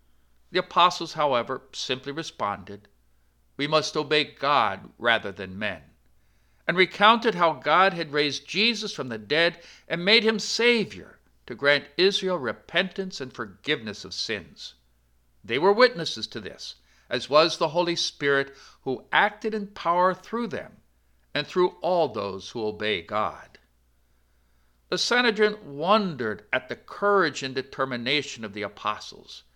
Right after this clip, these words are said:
and after giving them a beating, let them go. The apostles simply praised God for being found worthy to suffer for the name of Jesus.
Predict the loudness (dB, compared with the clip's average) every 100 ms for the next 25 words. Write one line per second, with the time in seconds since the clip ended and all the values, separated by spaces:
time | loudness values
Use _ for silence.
0 | _ _ _ _ -10 -4 -2 -2 -2 0
1 | 0 0 0 0 0 0 -2 -6 _ _
2 | _ -10 -8 -8 0 4 4 2 -14 _
3 | _ _ _ _ _ _ _ _ 0 2
4 | 4 6 6 6 -2 0 0 -2 -2 -4
5 | -4 -10 -4 2 4 2 0 -8 -8 0
6 | 4 4 2 -4 -6 -4 -2 -2 -2 0
7 | 0 0 -4 0 4 2 0 -8 -8 -6
8 | 0 0 0 -12 -12 -10 -8 -4 -2 -2
9 | -4 -10 -8 -6 -6 -10 -16 -14 -16 -16